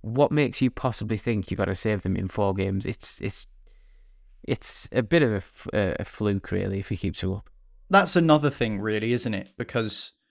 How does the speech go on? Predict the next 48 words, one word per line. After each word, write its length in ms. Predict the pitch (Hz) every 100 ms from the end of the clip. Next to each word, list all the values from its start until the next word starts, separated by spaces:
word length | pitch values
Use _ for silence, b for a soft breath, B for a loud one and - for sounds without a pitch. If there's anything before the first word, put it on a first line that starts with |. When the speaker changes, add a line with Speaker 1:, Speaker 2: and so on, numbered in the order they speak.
| _ _ _ _ -
Speaker 2:
it's 340 | 143 - - -
okay 380 | 160 156 160 139
saying 400 | - 151 131 117
that 220 | 113 104
when 100 | 120
you're 80 | 117
going 180 | 120 113
into 240 | 113 -
a 40 | -
job, 340 | 123 107 -
but 100 | -
when 120 | 135
you've 80 | 143
got 140 | 139 127
Manchester 480 | 139 135 135 - -
City 360 | 143 127 113
in 80 | 104
the 40 | 107
next 280 | 110 -
game 320 | - 123 117 98
and 80 |
you're 120 | 104 95
comparing 440 | 117 120 117 107
yourself 360 | 107 110 107 -
to 80 | 113
one 100 | 107
of 40 |
the 60 | 104
best 240 | 110 -
managers 380 | 110 107 104 101
we've 140 | 104
ever 140 | 107 98
seen, 460 | - 113 71 95 - b b b b b b _ _ _ _ _ -
if 100 | -
they 160 | 214 185
get 280 | 180 -
tonked, 600 | - 185 143 101 90 -
which 220 | 120 113 147
is 200 | 127 - _
<laughs> 140 | _ -
not 440 | 156 139 175 175
unlikely 680 | 160 147 151 160 - 135 113
with 120 | 120
how 160 | 131 123
Leeds 240 | 139 131
have 100 | 123
been 160 | 123 120
playing, 460 | 131 123 92 -